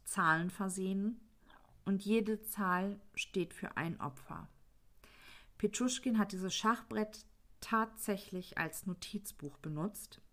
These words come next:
Manche Quellen geben sogar an, dass auf einigen Feldern die Schraubverschlüsse von den Wodkaflaschen lagen, die Pichuschkin kurz vor der Tat mit seinen Opfern geleert hatte.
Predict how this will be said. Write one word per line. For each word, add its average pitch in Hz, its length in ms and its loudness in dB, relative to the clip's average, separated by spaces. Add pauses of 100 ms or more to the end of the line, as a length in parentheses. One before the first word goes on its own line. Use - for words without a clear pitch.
(440)
Manche 214 320 8
Quellen 220 340 6
geben 214 200 4
sogar 208 280 6
an, 220 280 2
dass 196 240 2
auf 208 160 0
einigen 208 400 4
Feldern 202 840 4
die 196 80 0
Schraubverschlüsse 196 920 2
von 196 240 2
den 190 160 6
Wodkaflaschen 190 840 0
lagen, 160 520 4 (240)
die 175 260 0
Pichuschkin 196 600 -2
kurz 202 240 2
vor 202 100 -2
der 185 140 -2
Tat 175 320 0
mit 185 120 -4
seinen 165 280 -4
Opfern 170 340 -8
geleert 160 460 -4
hatte. - 320 -8